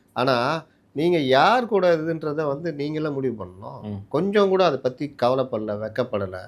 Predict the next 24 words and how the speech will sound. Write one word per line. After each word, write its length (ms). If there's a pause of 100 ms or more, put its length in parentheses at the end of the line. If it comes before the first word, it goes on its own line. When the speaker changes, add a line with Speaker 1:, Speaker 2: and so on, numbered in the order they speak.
(480)
Speaker 1:
இந்த 140
பிரச்சனை 360
பெருசாகுமேன்னு 720
பத்தி 200
கூட 160
கவலைப்படல. 440 (240)
Speaker 2:
ம். 160 (280)
Speaker 1:
நடிக்கணும்ல. 520 (260)
"ஏய் 180
Speaker 2:
ஆமா. 100
Speaker 1:
வேணாம், 320
நீ 180
தான் 200
கம்முனிரியா. 380 (240)
Speaker 2:
ம். 160 (220)
Speaker 1:
இந்த 140
படத்தை 260 (160)
இலவு 200
சனி 220
நான் 140
எப்போ 120
வேணாலும் 220
பார்த்துக்கலாம்." 400
Speaker 2:
ம். 180